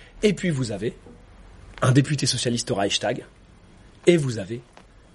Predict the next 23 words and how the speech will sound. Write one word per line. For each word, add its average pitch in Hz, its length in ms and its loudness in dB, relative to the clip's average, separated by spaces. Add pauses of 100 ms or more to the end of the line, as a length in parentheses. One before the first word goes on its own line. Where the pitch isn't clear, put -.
(140)
un 135 100 6
député 113 320 -2
socialiste 120 460 -2
français. - 380 -6 (540)
C'est - 80 -14
la 87 60 -8
première - 320 -4
fois 151 320 0 (420)
qu'un 95 140 -6
représentant 101 420 -2
du 117 80 2
P 120 160 0
S - 320 0
est - 80 -18
présent 117 280 -4
à 135 40 -4
une 104 80 -2
tribune 131 380 0
de 107 60 -2
la 101 80 -2
C 101 120 -8
G 90 140 -6
T. 185 240 -2